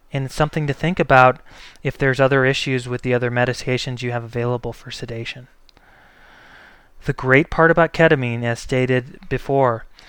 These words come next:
is that it really doesn't cause respiratory depression. Now, when you give somebody a big slug, you can see some transient apnea. They can stop breathing,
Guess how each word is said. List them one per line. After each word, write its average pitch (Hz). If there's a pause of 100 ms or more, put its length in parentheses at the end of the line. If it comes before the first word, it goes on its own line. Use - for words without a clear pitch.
(320)
is 123
that 123
it 143
really 135
doesn't 127
cause 120
respiratory 120
depression. 127 (800)
Now, 123
when 120
you 120
give 139
somebody 147
a 127
big 131
slug, 160 (480)
you 127
can 139
see 151
some 135
transient 127
apnea. 123
They 127
can 131
stop 131
breathing, 127